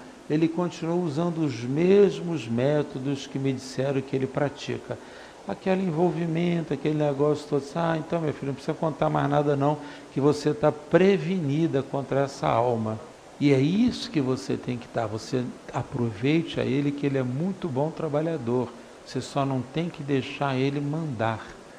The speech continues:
Se ele mandar, ele destrói a casa. Quanto ele for contido, ele vai ser trabalhador. O dia que ele mandar, ele destrói. Que é da nature-, ele é escorpião, ele acaba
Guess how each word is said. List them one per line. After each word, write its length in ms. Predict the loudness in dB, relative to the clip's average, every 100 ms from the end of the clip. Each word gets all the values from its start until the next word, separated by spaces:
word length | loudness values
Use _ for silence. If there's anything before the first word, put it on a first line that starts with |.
| -20 -10
Se 120 | -2
ele 120 | 0
mandar, 440 | 0 0 0 0 0
ele 140 | -2
destrói 460 | -4 -8 -6 -2 -2
a 60 |
casa. 440 | -4 -6 -8 -10 -16 -18 -20 -20 -20 -20 -20 2
Quanto 380 | 10 10 10 8
ele 180 | 8 6
for 280 | 6 6 6
contido, 880 | 4 2 0 0 2 2 2 0 -2 -10 -18 -8 0
ele 180 | 2
vai 200 | 4 4
ser 200 | 2 0 0
trabalhador. 760 | 0 0 2 2 0 -2 -2 -6 -8 -6
O 40 |
dia 200 | 2 2
que 140 | 2 0
ele 140 | 2
mandar, 420 | 0 -2 0 0
ele 140 | 0 -2
destrói. 460 | -6 -6 -6 -6 -8 -16 -20 -20 -20 -10
Que 80 | -4
é 80 | 0
da 160 | 2
nature-, 380 | 4 2 4 4
ele 180 | 6 8
é 60 | 8
escorpião, 760 | 6 2 4 4 4 4 4
ele 240 | 0 -4 -8 -12 -8
acaba 460 | -4 4 6 6